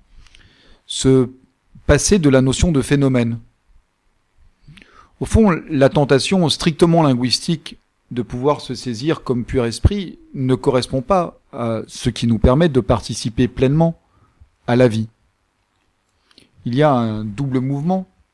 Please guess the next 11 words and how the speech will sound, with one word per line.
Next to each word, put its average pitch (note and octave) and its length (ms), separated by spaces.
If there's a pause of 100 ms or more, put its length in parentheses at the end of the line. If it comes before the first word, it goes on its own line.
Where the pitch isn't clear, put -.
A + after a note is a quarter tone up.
(300)
dans A2 320
la A2+ 100
rencontre B2 800
qui - 180
est A2+ 160
celle D3 420 (1120)
du G#2+ 160
corps D3 340
et G#2 340
de G2 80
l'esprit. A#2+ 440